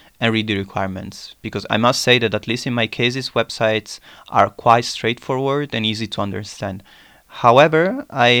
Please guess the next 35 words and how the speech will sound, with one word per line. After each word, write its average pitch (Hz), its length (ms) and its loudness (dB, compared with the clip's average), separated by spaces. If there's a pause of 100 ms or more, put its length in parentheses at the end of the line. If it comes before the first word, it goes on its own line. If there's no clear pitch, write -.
have 139 160 4
an 139 60 0
advice 120 380 2
for - 180 -4
people 117 300 -8
who - 160 -6
are 107 100 -2
thinking 147 500 -6
about 101 300 -6
moving 101 260 -4
abroad 95 340 -2
in 98 120 -6
general 104 360 -4
to 147 160 -12
study, 117 480 0 (460)
but 117 220 4
still - 280 -2
are 151 80 4
not 131 220 0
sure 120 280 -2
about 104 260 -2
doing 101 240 -8
that, 92 280 -6
which - 220 -6
is 147 380 -6 (280)
do 123 200 2
it, 95 340 -4
absolutely, 98 560 -4
without 104 340 -2
thinking. 110 420 -6 (540)
If - 200 -6
you 123 340 2
have 165 300 2
the 160 80 0
opportunity 123 680 -6